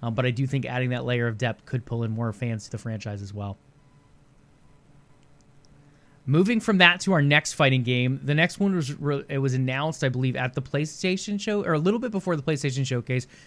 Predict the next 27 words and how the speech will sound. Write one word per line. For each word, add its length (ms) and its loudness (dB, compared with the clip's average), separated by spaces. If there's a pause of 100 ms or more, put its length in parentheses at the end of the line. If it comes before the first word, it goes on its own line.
(160)
We 80 -2
started 240 2
to 80 0
get 120 0
some 140 -2
more 120 0
footage 360 0
of 140 2
it 140 -2
at 200 0
the 80 -4
PlayStation 540 -2
Showcase 480 -4
with, 120 -4 (460)
uh, 220 -2
in 240 0
the, 420 0
I 140 -6
think 160 -6
it 40 -2
was 140 -2
late 180 -2
May, 220 0
if 100 -4
I 100 -2
remember 280 -2
correctly. 520 -2